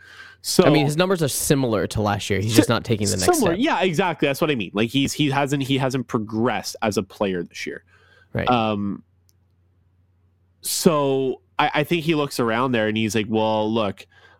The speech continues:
Speaker 1: I can go and I can play with LeBron in L A, and I know people will come to L A." Right? Like, you
Speaker 2: Mm-hmm.
Speaker 1: know,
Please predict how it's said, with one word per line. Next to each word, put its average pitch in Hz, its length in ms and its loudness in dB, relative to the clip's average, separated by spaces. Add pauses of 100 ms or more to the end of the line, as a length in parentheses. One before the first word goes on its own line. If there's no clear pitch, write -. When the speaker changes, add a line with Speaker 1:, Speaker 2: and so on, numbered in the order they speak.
(100)
Speaker 1:
I 120 140 4
can 131 160 -2
go 120 180 2
and 117 100 0
I 113 80 0
can 110 180 -2
play 113 220 0
with 110 220 -2
LeBron 110 520 0
in 101 80 0
L 101 240 0
A, 104 140 0
and 98 100 -2
I 101 100 0
know 123 540 0
people 110 440 -2
will 104 180 -2
come 104 360 -4
to 98 220 -2
L 90 220 -4
A." 87 100 -6 (540)
Right? 120 280 0
Like, 139 160 0
you 139 140 2
Speaker 2:
Mm-hmm. 113 100 2
Speaker 1:
know, 135 460 2